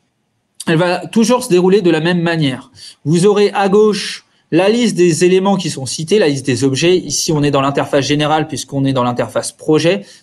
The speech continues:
Donc, vous avez la liste des projets. Et quand je clique sur un projet, vous aurez à droite, euh, les détails de l'élément cité. Donc, ici, les détails de l'objet.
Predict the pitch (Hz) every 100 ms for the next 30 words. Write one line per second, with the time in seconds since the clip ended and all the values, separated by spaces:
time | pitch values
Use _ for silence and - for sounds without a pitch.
0 | 147 127 131 127 123 139 196 175 165 143
1 | 131 165 175 - - - 151 143 202 -
2 | 214 190 - 160 190 190 175 147 185 208
3 | 143 151 139 139 180 170 151 175 - -
4 | _ - - - - 139 139 143 196 226
5 | 202 185 214 151 113 _ _ _ _ _
6 | _ _ _ 143 180 180 175 165 156 -
7 | 139 160 156 135 113 - 147 127 117 135
8 | 143 143 _ - 135 156 147 123 -